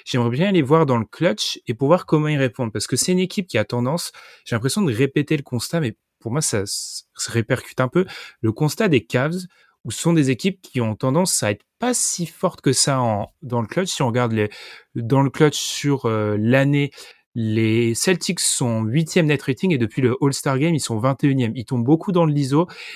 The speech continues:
et ça a été des choses qu'on avait vues à quel moment, ça, beaucoup en,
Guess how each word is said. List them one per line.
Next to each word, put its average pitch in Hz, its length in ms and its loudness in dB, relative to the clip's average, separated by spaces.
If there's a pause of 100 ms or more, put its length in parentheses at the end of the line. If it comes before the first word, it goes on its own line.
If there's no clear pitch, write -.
(100)
et 117 100 0
ça - 180 0
a 156 40 4
été 156 200 2
des 143 100 2
choses - 260 0
qu'on 131 140 -2
avait 117 140 2
vues 127 160 2
à 113 80 2
quel 127 200 -2
moment, 123 280 -2
ça, 127 160 -8 (180)
beaucoup 131 480 -2
en, 98 160 -2